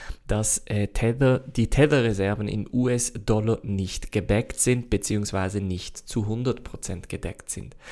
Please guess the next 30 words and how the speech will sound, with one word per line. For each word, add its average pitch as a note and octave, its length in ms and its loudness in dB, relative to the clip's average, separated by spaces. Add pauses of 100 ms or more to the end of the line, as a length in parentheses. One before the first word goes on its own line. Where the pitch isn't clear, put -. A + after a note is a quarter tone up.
(420)
Jetzt B2 220 4
sieht E3+ 240 2
es F3 80 0
so - 120 0
aus, C3+ 360 2
als G#2+ 220 0
würde A2+ 220 2
eben G#2+ 260 -2
Bitfinex, C3+ 640 -2
die - 100 -2
Börse, A2+ 460 2
die G#2 280 -2 (140)
übrigens G#2+ 600 0
auch B2+ 500 -2 (440)
in, A2 360 -2
äh, G2+ 140 -2
den G#2 360 0
Medien G#2+ 520 2
war F#2+ 340 -2
wegen G#2 320 0
der G2 140 2
Kontroverse, G#2 800 2
dass G2 240 -2
sie G#2 160 -2
eben G2 240 -2
Geld G#2 420 0
von G2 300 -2
Tether C3 340 4
bekommen F2+ 500 -4
haben, F#2 360 -2